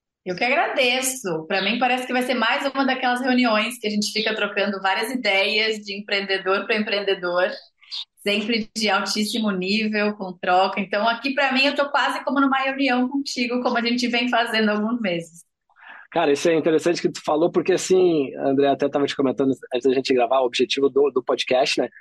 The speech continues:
Speaker 2: E eu falei, "Cara, eu já fa-, eu já faço informal, eu já fa-, a gente já fazia, que nem tu falou, então, velho, vamos começar a gravar esses negócios." Eu acho que é parte da,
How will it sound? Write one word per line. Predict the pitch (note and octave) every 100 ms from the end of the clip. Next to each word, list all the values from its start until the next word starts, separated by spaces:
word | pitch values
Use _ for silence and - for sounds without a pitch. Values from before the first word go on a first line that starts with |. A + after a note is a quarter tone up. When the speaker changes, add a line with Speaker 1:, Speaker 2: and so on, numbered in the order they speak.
| - _
Speaker 2:
E | D#3
eu | F3
falei, | A3 G3+
"Cara, | - F#4 G3+
eu |
já | F#3 C4+
fa-, | C#4 A3
eu | G3
já | C4
faço | C#4 D4+ - F4+
informal, | E4+ F4 D4+ C4+ A3+
eu | G#3
já | G#4
fa-, | - D#4+ B3+
a |
gente | E4 F#4
já | A4+
fazia, | C#4 G3+ B3
que | B3
nem | F#3+
tu | F#3
falou, | E3 D3+
então, | C#3+ G3
velho, | C4 G3 D3
vamos | F3+
começar | G#3 A3 G#3
a |
gravar | G#3+ F#3 D#3+
esses | D#3 G3+
negócios." | C#3 A#2 A2 B2
Eu | A#2+
acho | -
que | C3
é |
parte | A#2 B2+ C3
da, | C#3